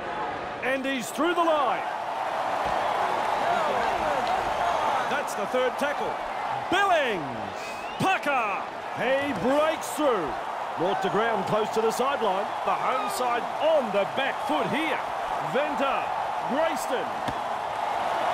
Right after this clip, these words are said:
The tackle is a double act.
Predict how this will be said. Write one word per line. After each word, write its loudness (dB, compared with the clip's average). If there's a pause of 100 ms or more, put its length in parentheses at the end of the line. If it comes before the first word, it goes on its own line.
(840)
The 2
tackle 0
is 0
a 4
double 2
act. -2